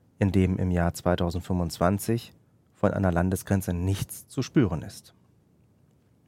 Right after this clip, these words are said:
Doch vor vierhundert Jahren verliefen die Grenzen im Raum Brohme ganz anders als heute.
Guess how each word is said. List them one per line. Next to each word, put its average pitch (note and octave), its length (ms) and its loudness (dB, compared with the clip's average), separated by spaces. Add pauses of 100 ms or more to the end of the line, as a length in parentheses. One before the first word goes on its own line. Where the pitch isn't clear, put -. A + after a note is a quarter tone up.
(2000)
Doch G#2+ 200 4
vor A2+ 140 0
vierhundert A2+ 380 4
Jahren G2+ 320 2
verliefen A#2 400 2
die G2+ 100 2
Grenzen G#2 380 0
im G2+ 140 0
Raum F2 260 0
Brohme F#2+ 300 -2
ganz F2 260 -2
anders F#2 320 -2
als - 240 -4
heute. A#2+ 320 0